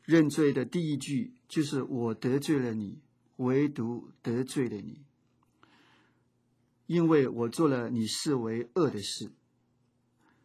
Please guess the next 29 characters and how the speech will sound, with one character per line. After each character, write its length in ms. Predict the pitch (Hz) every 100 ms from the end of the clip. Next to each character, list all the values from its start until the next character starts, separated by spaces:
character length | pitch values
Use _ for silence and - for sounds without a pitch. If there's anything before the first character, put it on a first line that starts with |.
| _ -
第 140 | 160
二 180 | 160 147
句 320 | - 131 113 - _ _ _ _
啊 260 | 107 101 143 _
，“是 320 | - - 196
的， 320 | 127 117 104 -
我 260 | 135 113
自 340 | 110 - 160 127
出 320 | - 170 143
世 340 | 131 - 117 - _ _ _ _ _
便 300 | 160 143 120
染 280 | 123 107 107
上 220 | - 127
了 120 | 110 104
罪 300 | - 143 117
恶， 180 | 123 107 - _ _ _ _ _ _ _ _ _ _ _
我 160 | - 123
的 140 | 143
母 180 | 131 110
亲 380 | 107 156 147 147
在 320 | 160 139 113
罪 300 | - 175 147
恶 180 | 143 123
中 400 | - 135 127 127
怀 320 | - - 113
孕 220 | 120 139
了 140 | 110 98
我。” 220 | - - _ _ _ _ -
啊， 200 | 104